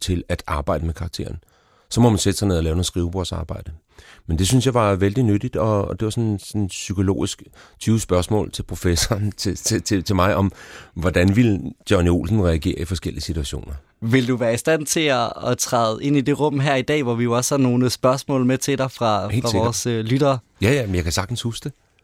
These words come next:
Speaker 2: Ah,
Speaker 1: Jeg,
Speaker 2: men
Speaker 1: altså,
Speaker 2: det
Speaker 1: det,
Speaker 2: er
Speaker 1: det, jeg har aldrig, det har aldrig forladt mig. Når man har spillet en rolle, så den, den måde, man har været på i den rolle, den glemmer jeg aldrig.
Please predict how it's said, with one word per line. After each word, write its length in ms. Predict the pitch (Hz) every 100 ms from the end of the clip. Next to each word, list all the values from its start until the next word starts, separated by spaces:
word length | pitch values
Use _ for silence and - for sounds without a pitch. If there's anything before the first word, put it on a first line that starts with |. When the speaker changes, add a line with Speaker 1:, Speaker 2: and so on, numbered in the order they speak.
| _ -
Speaker 2:
Ah, 60 |
Speaker 1:
Jeg, 40 | 101
Speaker 2:
men 40 |
Speaker 1:
altså, 160 | 117 117
Speaker 2:
det 80 | 135
Speaker 1:
det, 160 | 104 123
Speaker 2:
er 40 |
Speaker 1:
det, 220 | 117 104
jeg 100 | 107
har 60 | 98
aldrig, 160 | 110 120
det 80 |
har 40 | 107
aldrig 140 | 123
forladt 360 | 123 101 95 -
mig. 100 | 123 - - - -
Når 140 | 107
man 140 | 107 104
har 80 |
spillet 320 | 101 - 127 147
en 80 |
rolle, 320 | 104 90 95 113
så 140 | 113
den, 240 | 104 123 - -
den 160 | 123 113
måde, 320 | 101 98 110
man 140 | 113
har 60 | 107
været 300 | 90 85 98
på 180 | 95 -
i 20 |
den 180 | 101 90
rolle, 360 | 78 78 90 98 _ _ _ _ _
den 80 | 98
glemmer 360 | - 92 87 98
jeg 100 | 82
aldrig. 240 | 71 73